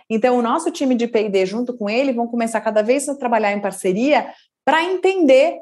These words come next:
sobre sabor, sobre agilidade, que a gente já tem buscado, né? Porque, assim, não dá mais pra gente esperar três anos de desenvolvimento de um produto. Três anos já mudou o sabor, já mudou a vontade, já mudou, a gente já passou até uma pandemia,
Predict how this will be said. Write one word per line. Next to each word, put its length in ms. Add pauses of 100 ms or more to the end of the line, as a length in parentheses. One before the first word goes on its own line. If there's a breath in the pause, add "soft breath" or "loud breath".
(120)
sobre 260
sabor, 640
sobre 240
agilidade, 800 (320)
que 80
a 40
gente 200
já 80
tem 180
buscado, 400 (180)
né? 380
Porque, 220
assim, 340 (360 loud breath)
não 200
dá 160
mais 160
pra 120
gente 260
esperar 580
três 320
anos 240
de 80
desenvolvimento 500
de 60
um 80
produto. 420
Três 240
anos 160
já 80
mudou 220
o 40
sabor, 280
já 80
mudou 220
a 40
vontade, 320
já 60
mudou, 160
a 40
gente 100
já 80
passou 180
até 140
uma 80
pandemia, 500